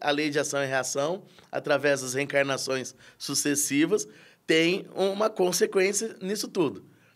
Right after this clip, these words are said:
Então, voltando pro materialismo, uma vez que a ciência prova que há reencarnação, há espíritos, que nós deixamos o envoltório carnal, voltamos, nos comunicamos.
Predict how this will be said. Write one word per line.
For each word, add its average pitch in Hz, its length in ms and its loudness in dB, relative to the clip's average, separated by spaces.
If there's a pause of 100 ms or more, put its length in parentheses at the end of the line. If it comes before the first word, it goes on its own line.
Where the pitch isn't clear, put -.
(380)
Então, 226 300 2
voltando 202 380 0
pro 233 120 0
materialismo, 214 760 2 (340)
uma 151 100 -2
vez 214 200 2
que 220 80 -2
a 208 40 2
ciência 165 480 2
prova 131 300 -2
que 135 160 -2
há 180 200 4
reencarnação, 170 800 -2 (380)
há 180 200 4
espíritos, 143 760 -2 (260)
que 147 140 -2
nós 131 380 2 (480)
deixamos 170 560 -2
o 196 40 2
envoltório 180 420 2
carnal, 151 600 0
voltamos, 190 840 0
nos 165 240 -4
comunicamos. 190 840 0